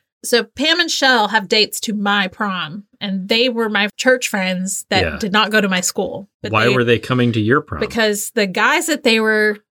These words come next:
Speaker 2: Uh,
Speaker 1: dating or
Speaker 2: did go to your school.
Speaker 1: Yeah. So one of them was just, they were just friends. But anyway, we were, like,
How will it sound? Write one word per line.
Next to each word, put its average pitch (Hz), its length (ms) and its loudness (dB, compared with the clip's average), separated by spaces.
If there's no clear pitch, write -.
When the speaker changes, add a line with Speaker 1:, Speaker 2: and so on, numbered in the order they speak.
Speaker 2:
Uh, - 200 -8
Speaker 1:
dating 202 760 0
or 190 260 2
Speaker 2:
did 104 280 0
go 95 120 2
to 82 60 -4
your 80 160 -8
school. 214 140 -2
Speaker 1:
Yeah. 160 320 -2
So - 260 -4
one 247 160 2
of 277 100 2
them 214 160 -2
was 180 160 -6
just, - 300 -10
they 196 100 -4
were 170 120 -4
just 165 180 -10
friends. 185 340 -10
But - 220 -12
anyway, 185 360 -10
we 208 160 -4
were, 220 120 0
like, 202 300 -2